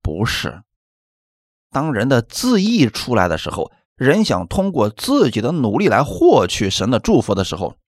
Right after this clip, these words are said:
那么就必须按照神的标准来行。那个标准就是后来赐下来的十诫。虽然十诫中说了，“你们违背了诫命就是死”，但是神对惩罚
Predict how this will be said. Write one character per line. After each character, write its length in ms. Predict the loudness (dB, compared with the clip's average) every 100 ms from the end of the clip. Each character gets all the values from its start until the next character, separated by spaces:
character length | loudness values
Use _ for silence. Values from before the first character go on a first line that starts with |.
| _ -2
那 160 | 0
么 100 | 2
就 140 | 0 0
必 180 | 0 0
须 200 | 0 0
按 180 | 2
照 140 | 0 -2
神 180 | -2 0
的 100 | 2
标 240 | 2 2
准 140 | 0
来 100 | -4
行。 280 | -4 -4 -8 -14 _ _ _ _ _ _ _ _ _ _ _ _ _ 0
那 200 | 4 4
个 140 | 4
标 240 | 4 4
准 240 | 2 -4 -12 _ _ _ _ _ -6
就 240 | -2 0
是 140 | 0 -2
后 240 | 0 0
来 160 | 0 -4
赐 260 | -4 -4
下 160 | -2 -2
来 120 | -2
的 100 | -4
十 300 | -6 -6 0
诫。 240 | 0 0 _ _ _ _ _ _ _ _ _
虽 200 | -2 0
然 160 | 2 0
十 260 | 0 0
诫 160 | 2 0
中 180 | 0 -2
说 200 | 0 0
了 180 | 0 _ _ _ _ _ 0
，“你 120 | 2
们 200 | 2 2
违 240 | 2 2
背 120 | 4 4
了 140 | 2
诫 240 | 2 0
命 160 | 2 0
就 140 | 0
是 140 | 0 -2
死”， 320 | -2 -4 -4 _ _ _ _ _ _ _ _
但 180 | 0 0
是 80 | -2
神 340 | 0 0 0
对 200 | 0 -2
惩 460 | -2 -2 0 2 2
罚 300 | 0 -10